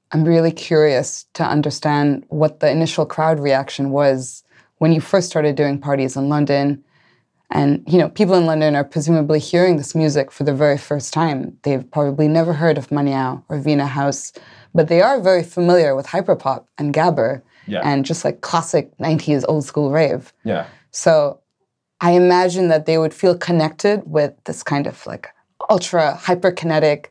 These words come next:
Speaker 1: super fast dance music.
Speaker 2: Yeah. I think what's been great about the whole process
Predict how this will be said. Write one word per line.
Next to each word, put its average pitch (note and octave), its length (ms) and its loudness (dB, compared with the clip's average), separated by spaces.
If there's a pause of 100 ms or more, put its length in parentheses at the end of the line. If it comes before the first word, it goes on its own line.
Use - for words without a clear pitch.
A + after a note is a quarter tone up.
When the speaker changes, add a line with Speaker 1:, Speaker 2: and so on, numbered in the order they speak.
(280)
Speaker 1:
super G3 380 0
fast E3+ 340 -2
dance G#3 280 -2
music. D3 440 -2 (560)
Speaker 2:
Yeah. A2 400 0 (540)
I D3 80 0
think G#3 200 4
what's F#3+ 160 0
been C3+ 200 0
great B2 500 0
about G#2+ 280 -4
the F#2+ 80 -8
whole G#2 180 -2
process A2 800 -4